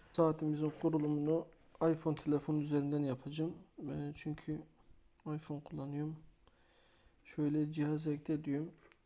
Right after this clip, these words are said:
Tarıyor şu an ve buldu. Bağlan dedim. E, talimatlardan Bluetooth açmam gerektiğini söylüyor. Bluetooth'umuz açık. Bluetooth ayarları diyelim.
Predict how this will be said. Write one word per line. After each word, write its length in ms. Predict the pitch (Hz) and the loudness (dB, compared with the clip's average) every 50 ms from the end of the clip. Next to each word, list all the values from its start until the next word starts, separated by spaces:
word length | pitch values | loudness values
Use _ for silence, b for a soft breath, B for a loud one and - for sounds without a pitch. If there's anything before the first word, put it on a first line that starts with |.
| _ _ | _ _
Tarıyor 420 | - - 156 151 147 151 147 147 | -2 0 2 2 2 2 0 -2
şu 260 | 143 - - - 143 139 | -2 -6 -6 -4 -2 -2
an 160 | 147 160 - - - _ _ _ _ - | -2 -2 -4 -8 -14 _ _ _ _ -2
ve 240 | 156 147 143 147 | 0 0 0 2
buldu. 480 | 147 151 151 147 139 139 143 156 165 - b b b b b b b b b b b b b b _ _ _ _ _ - | 0 2 2 2 2 2 2 0 0 -2 b b b b b b b b b b b b b b _ _ _ _ _ -4
Bağlan 520 | 156 147 147 147 143 147 156 156 151 143 | 0 2 4 4 4 4 4 2 2 2
dedim. 320 | 147 135 151 185 156 196 - - _ - - - _ _ - - _ - - - - - - - - _ - _ _ _ _ _ _ - - - | 0 -2 0 -2 -2 -2 -4 -10 _ -20 -20 -20 _ _ -20 -20 _ -20 -20 -20 -20 -20 -20 -20 -20 _ -20 _ _ _ _ _ _ -20 -12 -6
E, 200 | 160 151 143 143 147 151 | -6 -4 -4 -4 -6 -10
talimatlardan 1000 | - - 156 151 156 151 147 143 139 135 - - 143 143 143 147 151 151 151 156 | -6 -4 -2 0 0 0 0 0 -2 -4 -6 -6 -6 -4 -4 -2 -2 -2 -2 -2
Bluetooth 400 | 156 156 156 - - - 156 147 | -2 -4 -4 -8 -8 -6 -6 -6
açmam 340 | 147 - - 156 151 147 147 | -6 -6 -4 -2 -2 -2 -2
gerektiğini 560 | 151 143 147 143 143 147 - - 147 147 147 | -2 -2 -2 -4 -4 -6 -6 -4 -4 -2 -4
söylüyor. 560 | 147 - - 147 143 139 - 143 147 151 156 156 - - - - - | -6 -8 -10 -10 -8 -8 -6 -6 -6 -6 -8 -10 -14 -20 -20 -16 -12
Bluetooth'umuz 640 | 196 175 156 147 147 - - - 151 151 156 170 | -8 -6 -6 -6 -8 -10 -8 -6 -6 -4 -4 -4
açık. 380 | 151 151 147 151 - - 151 156 - - _ _ _ _ _ _ b b b b b b b b b b b _ _ _ _ _ _ _ _ _ _ _ _ _ _ _ _ _ _ _ _ _ _ _ _ _ _ _ _ _ _ _ _ - - _ - | -6 -8 -8 -8 -8 -8 -10 -10 -10 -16 _ _ _ _ _ _ b b b b b b b b b b b _ _ _ _ _ _ _ _ _ _ _ _ _ _ _ _ _ _ _ _ _ _ _ _ _ _ _ _ _ _ _ _ -20 -16 _ -8
Bluetooth 360 | 160 156 156 - - - - | -8 -8 -8 -12 -16 -14 -12
ayarları 500 | - - 147 165 160 156 170 165 156 - - | -10 -10 -8 -8 -8 -10 -10 -12 -12 -12 -10
diyelim. 300 | 151 147 170 160 160 | -10 -8 -8 -8 -10